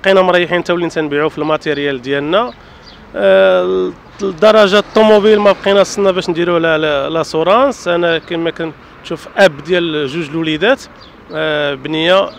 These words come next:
إسراء وياسير. المهم قعدنا تا شن-، عقبنا شن نديروا واش نديروا، عقبنا تلحنا لهادشي ديال البيع والشراء، كنعاونوا به شوية. المهم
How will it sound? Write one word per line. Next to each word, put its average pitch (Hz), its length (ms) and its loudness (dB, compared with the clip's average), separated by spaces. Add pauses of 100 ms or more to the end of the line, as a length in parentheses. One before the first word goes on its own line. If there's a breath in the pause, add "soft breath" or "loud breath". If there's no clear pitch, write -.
إسراء 160 460 -6
وياسير. 143 720 -6 (1000 loud breath)
المهم 247 520 4 (200)
قعدنا 208 340 2
تا 240 140 2
شن-، 208 240 0
عقبنا 185 360 2
شن 202 180 -6
نديروا 190 340 0
واش 180 160 -4
نديروا، 190 320 0
عقبنا 180 320 -2
تلحنا 185 320 -4
لهادشي 180 340 -4
ديال 165 200 -6
البيع 156 420 -6
والشراء، 190 360 -2
كنعاونوا 170 520 -2
به 151 180 -4
شوية. 156 400 -6
المهم 160 460 -4